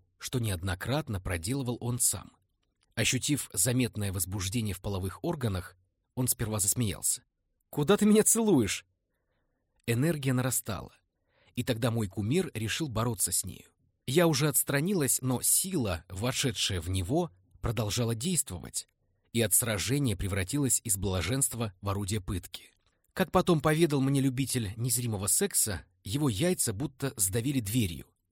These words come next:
Доказывать ему, что в страданиях виноват он сам, я не стала.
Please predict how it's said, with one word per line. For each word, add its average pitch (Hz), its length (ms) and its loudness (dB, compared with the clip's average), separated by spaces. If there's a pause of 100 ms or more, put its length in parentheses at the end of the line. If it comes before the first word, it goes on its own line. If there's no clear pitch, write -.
(640)
Доказывать 165 680 0
ему, 147 180 -2
что - 220 -4
в 120 60 -2
страданиях 123 720 -2
виноват 113 440 -2
он 101 160 -4
сам, 175 340 2
я 143 160 0
не 135 100 0
стала. - 440 -6